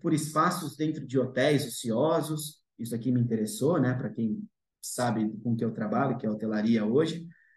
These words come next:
Foram aportados por investidores dois milhões, M de macaco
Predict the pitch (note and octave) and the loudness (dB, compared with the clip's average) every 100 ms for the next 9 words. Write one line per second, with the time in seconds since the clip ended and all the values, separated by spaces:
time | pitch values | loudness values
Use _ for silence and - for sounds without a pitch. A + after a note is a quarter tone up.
0 | _ _ _ - B3 B3 G#3+ G3+ F#3 - | _ _ _ 4 6 6 4 4 2 2
1 | C3 A#2 G#2+ G#2 - - G3 G3+ F3+ E3+ | 2 2 0 -4 -8 0 4 4 4 2
2 | E3 B2+ A2+ G#2+ G2 B2 F3 G#3 - - | 0 2 2 0 -4 0 4 6 4 0
3 | - D3+ F#3+ B3+ E3 C#3 D#3 - - - | -4 2 8 8 8 6 4 0 -8 -2
4 | C#3+ C#3+ C3 A#2 A#2+ A#2+ C3+ E3 E3+ | 0 2 2 0 0 -2 -2 -4 -8